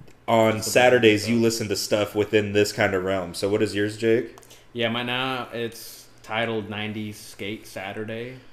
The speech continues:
Speaker 2: So it's just, like, a bunch of nineties hip-hop, classic hip-hop.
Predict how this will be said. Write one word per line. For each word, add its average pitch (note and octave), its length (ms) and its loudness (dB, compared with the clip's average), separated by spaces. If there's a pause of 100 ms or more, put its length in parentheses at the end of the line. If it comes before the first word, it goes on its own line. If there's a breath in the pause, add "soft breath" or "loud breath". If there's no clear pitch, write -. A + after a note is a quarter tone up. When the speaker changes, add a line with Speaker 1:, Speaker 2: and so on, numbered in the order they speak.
(340 soft breath)
Speaker 2:
So A2 220 -8
it's G2+ 100 -10
just, - 160 -12
like, G#2+ 140 -8
a G2+ 40 -14
bunch G2+ 220 -12
of G2+ 80 -12
nineties G2+ 760 -12
hip-hop, G2+ 480 -12
classic F#2+ 340 -14
hip-hop. F#2+ 540 -14